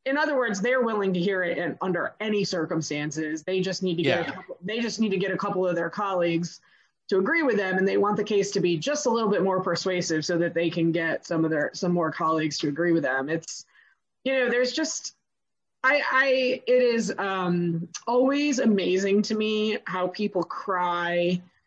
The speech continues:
Speaker 1: about, you know, religious freedoms and saying, "You're making, you're calling me a bigot. I'm really just religious." I'm like, "Fuck you, dude." Like,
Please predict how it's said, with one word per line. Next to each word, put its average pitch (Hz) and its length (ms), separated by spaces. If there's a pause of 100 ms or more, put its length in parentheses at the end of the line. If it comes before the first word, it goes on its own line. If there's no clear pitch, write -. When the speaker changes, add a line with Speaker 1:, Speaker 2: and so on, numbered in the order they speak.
(400)
Speaker 1:
about, 175 680 (480)
you 196 100
know, 170 220
religious 180 480
freedoms 190 600
and 175 240
saying, 180 340
"You're 277 120
making, 302 400
you're 269 120
calling 277 360
me 269 180
a 240 40
bigot. 226 500
I'm 202 160
really 240 280
just 226 240
religious." 214 580
I'm 214 100
like, 240 200
"Fuck 214 340
you, 202 240
dude." 170 380
Like, 180 260